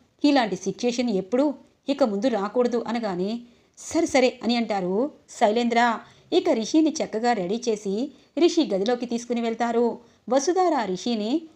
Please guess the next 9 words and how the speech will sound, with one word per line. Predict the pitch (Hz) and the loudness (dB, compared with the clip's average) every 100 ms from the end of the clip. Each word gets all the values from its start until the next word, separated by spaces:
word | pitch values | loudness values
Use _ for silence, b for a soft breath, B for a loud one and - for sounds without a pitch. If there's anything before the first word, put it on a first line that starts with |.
| _ 339 | _ 2
ఇద్దరిని | 320 233 208 247 | 4 4 0 0
గదిలోకి | 208 202 240 240 | 0 0 -2 -2
పంపిస్తారు. | 233 214 233 - 233 240 233 - b b b | -6 -4 -6 -4 -2 -2 -2 -6 b b b
ఇద్దరు | 226 185 240 285 | -2 4 4 4
ఒకరి | 220 196 269 | 0 0 2
ముఖాలు | 269 254 247 240 | 2 0 -2 -2
ఒకరు | 233 220 220 | -4 -4 -4
చూసుకుంటూ, | 226 233 220 294 262 - _ _ | -6 -6 0 2 2 -6 _ _
"సార్, | - 240 | 0 2